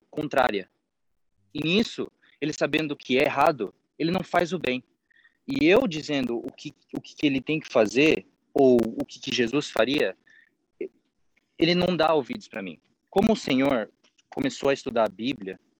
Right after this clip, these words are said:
e como o Sen-, e quais livros o Senhor,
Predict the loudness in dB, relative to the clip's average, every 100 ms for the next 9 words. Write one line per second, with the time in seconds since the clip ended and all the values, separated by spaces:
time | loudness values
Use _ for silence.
0 | _ _ _ _ _ _ _ -8 -2 0
1 | 0 0 0 2 2 2 2 0 2 2
2 | 2 0 -2 0 -2 -6 -12 -18 _ _
3 | -8 -2 2 2